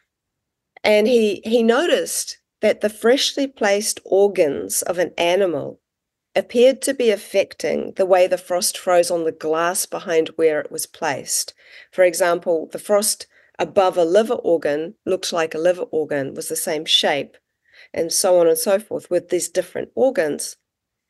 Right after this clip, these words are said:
And he, he, he was a very interested, interesting man, and he thought very much, very openly. And, and he,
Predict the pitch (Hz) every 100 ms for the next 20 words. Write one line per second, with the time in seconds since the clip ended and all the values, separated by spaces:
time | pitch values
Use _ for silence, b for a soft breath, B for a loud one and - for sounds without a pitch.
0 | _ _ - 220 240 240 233 - _ 226
1 | 240 226 - _ _ _ _ _ - 285
2 | 349 427 254 214 - - 240 - 269 -
3 | 208 - - _ _ _ 233 269 320 -
4 | 262 214 185 190 190 196 151 - - _
5 | _ _ - 202 202 269 262 - 226 220
6 | 214 180 - - - _ _ 185 180 -
7 | _ - 190 208 240 196 170 - - _
8 | b b b b b b b _ _ _
9 | _ _ - 254 254 - 247 269 277 -